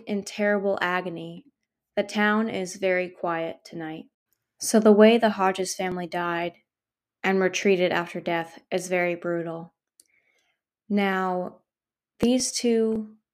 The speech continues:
go down in history as the ones who murdered this family, and it does seem that there are, there is evidence to that,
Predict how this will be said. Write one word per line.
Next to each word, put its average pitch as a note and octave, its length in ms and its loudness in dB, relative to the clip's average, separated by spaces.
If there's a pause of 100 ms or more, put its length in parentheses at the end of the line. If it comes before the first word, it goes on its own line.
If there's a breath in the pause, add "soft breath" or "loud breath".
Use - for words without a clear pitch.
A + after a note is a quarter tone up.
(160)
go G3 160 2
down G3+ 240 2
in F#3+ 140 -4
history F3+ 720 -6
as E3+ 640 -6 (500)
the G3+ 80 0
ones F#3+ 320 0
who G3 80 -4
murdered F3+ 320 -2
this F3 160 -8
family, E3+ 520 -8 (920)
and G#3 80 0
it G3 80 -2
does G3+ 240 4
seem G#3 280 2
that - 200 -8
there F#3 340 2
are, F3 640 -2 (1120)
there G3 140 6
is G3 180 4
evidence F#3 640 0
to - 140 -10
that, E3+ 460 -4